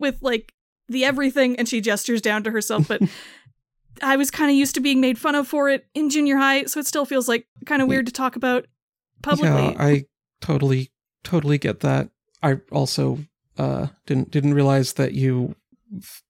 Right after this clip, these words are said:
Speaker 2: felt embarrassed about watching anime too, that
Speaker 1: <laughs>
Speaker 2: I
Speaker 1: Yeah,
Speaker 2: well, I feel,
Speaker 1: that's
Speaker 2: I feel like
Speaker 1: <laughs>
Speaker 2: I'm stumble-, I, Dana, am stumbling too much 'cause I can't finish the sentence.
Speaker 1: Oh, fair.
Speaker 2: Not,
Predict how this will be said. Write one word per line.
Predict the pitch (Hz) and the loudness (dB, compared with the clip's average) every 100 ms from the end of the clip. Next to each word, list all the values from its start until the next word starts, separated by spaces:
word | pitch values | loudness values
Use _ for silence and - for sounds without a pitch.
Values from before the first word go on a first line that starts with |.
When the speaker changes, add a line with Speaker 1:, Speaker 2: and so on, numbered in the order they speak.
| _ _ _ - | _ _ _ -2
Speaker 2:
felt | 165 135 - - | 0 0 -4 -2
embarrassed | 147 151 139 131 131 | 2 4 4 2 -2
about | 147 139 135 - 160 _ _ | 0 0 -2 -10 -20 _ _
watching | 139 139 139 131 - | -4 -2 0 0 0
anime | 131 131 131 | 2 2 2
too, | 131 147 131 | 0 -2 -2
that | 123 135 - _ _ _ | -2 -4 -6 _ _ _
Speaker 1:
<laughs> | - - _ _ _ | -12 -12 _ _ _
Speaker 2:
I | - 151 143 135 - - - - - - _ _ _ | 0 2 2 -2 -10 -14 -12 -12 -14 -18 _ _ _
Speaker 1:
Yeah, | 254 240 226 226 156 | -4 -2 -2 -4 0
Speaker 2:
well, | 294 | 2
I | 320 | 4
feel, | 214 - | 2 0
Speaker 1:
that's | |
Speaker 2:
I | 165 | 2
feel | 196 | 4
like | 170 - - - | 4 2 -6 -16
Speaker 1:
<laughs> | - - 165 | -20 -4 4
Speaker 2:
I'm | 151 | 4
stumble-, | 139 165 147 151 - _ _ | 6 4 4 2 -6 _ _
I, | 165 170 | 2 2
Dana, | 151 151 139 | 4 2 2
am | 135 131 | 2 0
stumbling | - 143 139 135 | 0 2 2 2
too | 147 | 2
much | 139 135 | 2 0
'cause | - 139 | -2 -2
I | 135 | -2
can't | - 135 - | -2 -4 -4
finish | 147 139 - | -2 0 -2
the | 139 | -4
sentence. | 139 131 - - - - | -2 -4 -4 -4 -4 0
Speaker 1:
Oh, | 427 392 | 0 2
fair. | 370 330 | 2 2
Speaker 2:
Not, | 269 | 2